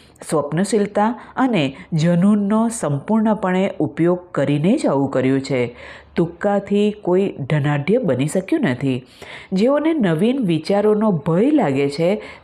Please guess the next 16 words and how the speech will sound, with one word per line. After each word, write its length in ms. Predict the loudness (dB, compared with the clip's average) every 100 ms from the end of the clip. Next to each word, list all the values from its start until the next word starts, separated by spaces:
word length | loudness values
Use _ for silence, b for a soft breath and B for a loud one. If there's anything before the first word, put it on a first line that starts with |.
| 0
તેઓ 280 | 2 4 2
તો 380 | 0 0 0 B B
કાર્ય 580 | -4 -2 0 2 2 2 2
શરૂ 240 | 0 2 0
થતાં 460 | 0 -2 -2 -2
અગાઉ 460 | -2 -2 0 2 2
જ 140 | 0 B B
હાર 260 | -4 -2 0
સ્વીકારી 500 | 0 -2 -2 0 2
લે 180 | 2 0
છે. 280 | 0 -2 -4 B B B -6
થોમસ 400 | -2 2 2 0 -2
એડિસને 600 | -2 0 0 0 0 2
વીજળીથી 720 | 2 0 0 0 0 2 0
ચાલતા 500 | 0 -2 -2 -2 -2
દીવાનું 800 | 0 0 0 2 2 0 -4 -18